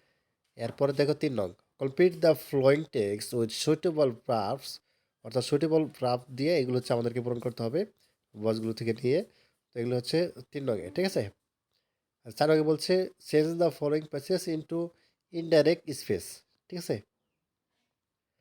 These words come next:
আচ্ছা, এখন তোমাকে পাঁচ নংয়ে বলছে, "Change the sentence according to direction।" যেমন এখানে make a নেগেটিভ সেন্টেন্স আছে, এটাকে তোমাকে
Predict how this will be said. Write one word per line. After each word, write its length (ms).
আচ্ছা, 260
এখন 200
তোমাকে 720
পাঁচ 240
নংয়ে 120
বলছে, 260
"Change 360
the 220
sentence 560
according 500
to 100
direction।" 440
যেমন 160
এখানে 260
make 300
a 360
নেগেটিভ 340
সেন্টেন্স 300
আছে, 220
এটাকে 180
তোমাকে 420